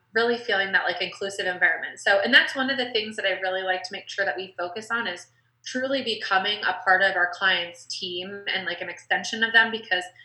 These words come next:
there's something special about that relationship we're building. And, um, and that helps with, like, overall growth and really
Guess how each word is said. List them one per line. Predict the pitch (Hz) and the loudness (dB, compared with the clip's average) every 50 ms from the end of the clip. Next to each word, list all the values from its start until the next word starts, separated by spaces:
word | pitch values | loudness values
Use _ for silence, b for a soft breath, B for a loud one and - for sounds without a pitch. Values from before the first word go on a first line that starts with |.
| B B B B B - | B B B B B 4
there's | 262 285 277 - | 4 4 4 6
something | 247 220 220 - 226 220 214 | 4 4 4 2 -2 -2 -2
special | - - - 190 196 - - 202 196 | 0 2 4 4 4 2 0 0 0
about | 185 190 185 - - | 2 2 0 0 0
that | 196 - | -2 -2
relationship | - 175 165 165 170 - 220 220 220 - 240 - | -4 -4 -4 -4 -6 -6 -6 -6 -6 -6 -4 -2
we're | 233 233 226 | -2 0 2
building. | 233 233 233 240 240 240 240 240 - - | 2 2 2 2 2 0 0 0 0 2
And, | 185 185 180 190 190 190 | 2 2 0 0 0 2
um, | 196 190 185 175 175 - | 4 4 4 4 2 0
and | - 208 202 - - - | -2 -2 -2 -4 -2 2
that | 214 202 208 220 - - - - | 6 6 6 6 4 2 0 2
helps | 202 180 190 240 302 - - - - - - - B B B B B B | 2 2 2 0 -4 -6 -10 -12 -12 -12 -14 -16 B B B B B B
with, | - 208 208 - - - | -8 -8 -6 -6 -6 -4
like, | 202 185 - - - - _ - | -4 -4 -4 -4 -10 -16 _ 0
overall | - 233 240 233 233 220 202 185 185 185 185 | 2 2 4 4 4 4 6 6 4 4 0
growth | - 196 190 196 185 185 202 - - - - | -2 -2 2 4 4 4 2 0 -4 -6 -6
and | 190 185 180 | -6 -4 -2
really | 185 185 185 185 185 185 185 185 - | -2 -2 0 0 -2 -4 -6 -8 -12